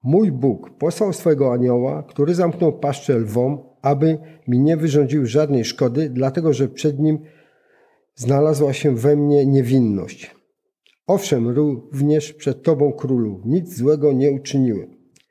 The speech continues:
Wtedy król bardzo się ucieszył z tego i rozkazał wyciągnąć Daniela z jamy i wyciągnięto Daniela z jamy i nie znaleziono na nim żadnej rany, bo wierzył w swojego Boga. I król rozkazał przyprowadzić tych mężczyzn,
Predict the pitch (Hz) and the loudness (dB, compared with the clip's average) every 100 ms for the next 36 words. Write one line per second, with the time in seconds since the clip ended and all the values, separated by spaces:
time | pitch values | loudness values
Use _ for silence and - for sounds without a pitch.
0 | _ _ _ _ - 185 208 160 160 131 | _ _ _ _ -2 0 0 0 0 2
1 | 147 165 165 165 143 127 127 117 139 143 | 0 0 -2 0 0 0 -2 -2 -2 -2
2 | 135 - 135 143 - 135 123 120 170 196 | -6 -4 0 0 -2 -4 -4 -2 -2 0
3 | 202 135 135 147 143 120 131 120 131 131 | -2 -2 -2 0 2 2 0 2 2 2
4 | 135 131 - 101 104 131 131 127 131 135 | -2 -6 -14 -10 -2 0 2 2 0 -2
5 | - 120 120 131 120 165 202 160 127 123 | -6 -4 -2 0 2 0 0 -2 0 2
6 | 156 139 117 101 135 147 151 - 120 180 | 4 2 0 0 0 2 0 0 2 2
7 | 165 165 131 117 139 131 120 131 117 101 | 2 2 2 2 0 2 2 0 0 -4
8 | 98 135 185 180 127 117 104 87 90 - | -4 -2 0 2 2 0 -4 -10 -16 -6
9 | 127 165 - 117 135 127 139 139 - - | -2 -2 -4 0 0 0 -4 -6 -20 -12
10 | 127 120 123 120 107 117 95 85 _ _ | -6 -4 -2 -4 -2 -4 -4 -14 _ _
11 | _ _ - - - - _ 147 139 185 | _ _ -20 -20 -20 -20 _ -6 -2 0
12 | 277 233 170 151 - 156 175 170 165 143 | 0 0 2 0 0 0 0 0 -4 -8
13 | 127 117 143 139 143 - - 127 - 127 | -4 0 0 -2 -6 -8 -2 -2 0 2
14 | 147 151 143 - - 160 165 175 | 2 0 -4 -12 -6 -2 0 0